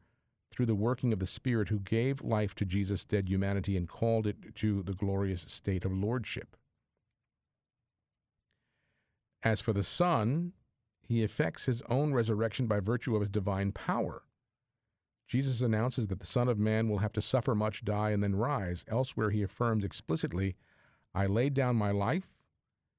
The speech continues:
that I may take it again. I have power to lay it down, and I have power to take it again."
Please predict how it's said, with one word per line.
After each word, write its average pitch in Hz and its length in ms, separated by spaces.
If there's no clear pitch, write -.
that 104 100
I 110 100
may 110 140
take 139 300
it 135 80
again. 127 460
I 104 100
have 92 200
power 139 400
to 120 160
lay 107 160
it 98 120
down, 139 260
and 117 80
I 104 60
have 95 140
power 139 280
to 127 80
take 127 260
it 92 80
again." - 360